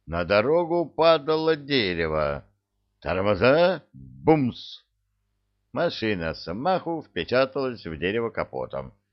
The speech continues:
и из пробитого радиатора повалил пар. «Приехали!» Машинально я заглушил двигатель,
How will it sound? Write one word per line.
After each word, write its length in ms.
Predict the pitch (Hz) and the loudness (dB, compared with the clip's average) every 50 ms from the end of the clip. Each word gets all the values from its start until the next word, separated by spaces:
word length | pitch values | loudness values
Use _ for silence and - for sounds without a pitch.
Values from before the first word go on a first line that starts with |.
| _ _ _ _ _ _ | _ _ _ _ _ _
и 180 | 87 101 107 104 | -6 -4 -4 -4
из 100 | 92 - | -6 -8
пробитого 760 | - - 87 95 87 92 98 95 90 82 - 73 71 71 69 | -6 -2 -2 -2 0 -2 -4 -4 -4 -6 -6 -6 -6 -6 -6
радиатора 760 | 67 64 58 73 107 139 151 147 - - 127 123 131 127 120 | -6 -8 -2 0 2 4 4 2 0 0 0 0 0 0 -2
повалил 600 | - - 82 80 78 73 76 80 85 87 90 71 | -4 -6 -4 -2 -2 -2 -2 -4 -4 -6 -6 -8
пар. 500 | - - 69 64 62 58 58 52 50 _ _ _ _ _ _ _ _ _ _ _ _ _ _ _ _ _ | -8 -6 -4 -4 -4 -4 -6 -10 -14 _ _ _ _ _ _ _ _ _ _ _ _ _ _ _ _ _
«Приехали!» 1600 | _ 82 90 117 147 160 156 120 92 90 87 82 82 80 80 73 - - 85 78 76 76 76 73 73 73 71 71 71 - - _ _ _ _ _ _ _ _ _ _ _ _ _ _ _ _ | _ -4 -2 0 0 0 0 -2 -2 0 0 0 0 -2 -2 -4 -4 -4 -4 -4 -4 -4 -4 -4 -6 -6 -6 -8 -10 -12 -16 _ _ _ _ _ _ _ _ _ _ _ _ _ _ _ _
Машинально 680 | 78 80 78 - 85 82 78 85 90 98 101 101 101 | -8 -8 -6 -6 -8 -6 -2 0 0 0 0 0 0
я 180 | 101 101 101 101 | 0 0 0 0
заглушил 560 | 85 95 95 95 98 104 98 - - 104 104 | 0 -2 -2 -2 -4 -6 -8 -6 -6 -6 -6
двигатель, 760 | 90 76 107 120 127 113 92 73 65 - - 78 76 67 - | -6 -6 -6 -4 -4 -4 -4 -6 -8 -10 -10 -10 -10 -10 -12